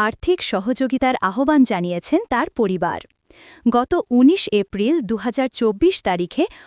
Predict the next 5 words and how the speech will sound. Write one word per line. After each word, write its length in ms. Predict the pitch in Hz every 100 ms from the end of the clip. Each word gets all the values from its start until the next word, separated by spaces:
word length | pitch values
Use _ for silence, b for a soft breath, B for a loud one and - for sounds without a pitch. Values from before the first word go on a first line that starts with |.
| -
হঠাৎ 340 | - 240 214 220
স্ট্রোক 380 | - - 262 330 -
করলে 340 | 202 180 214 440 b - 190
গুরুতর 400 | 247 226 - 320 247 196
অসুস্থ 320 | 202 349 -